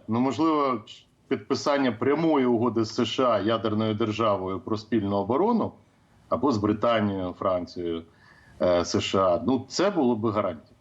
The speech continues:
Тепер все інше, е, це не гарантія. І чому це важливо зрозуміти? Тому що перша частина нашої роботи, і вона, я би сказав, більш успішна була у Вільнюсі – це зброя. На півтора мільярди ще один пакети,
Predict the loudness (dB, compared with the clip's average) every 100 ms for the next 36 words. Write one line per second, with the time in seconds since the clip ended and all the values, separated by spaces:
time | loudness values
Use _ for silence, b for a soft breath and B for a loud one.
0 | _ _ _ B B B -6 -2 0 0
1 | -2 -2 -2 0 2 2 0 0 0 2
2 | 0 -2 -2 -2 0 -2 -2 -2 -2 -4
3 | -6 -2 0 0 0 0 -2 -6 -14 -14
4 | -16 _ -2 2 2 -2 B B 0 2
5 | 2 2 2 2 2 0 -2 0 2 2
6 | 0 -8 -12 B B B 0 0 -2 0
7 | 0 0 0 -2 -2 0 2 2 2 0
8 | 0 2 4 4 2 2 0 0 0 2
9 | 0 -2 0 2 4 2 2 0 -2 -4
10 | -2 -2 0 -2 0 -4 -2 -2 -2 -4
11 | -2 0 0 -2 -4 -6 -6 -8 -4 -2
12 | 0 0 0 0 -4 -10 -8 -4 -2 0
13 | 0 0 2 2 0 -2 -8 -4 -4 -2
14 | -2 -4 -4 -6 -2 -2 0 -2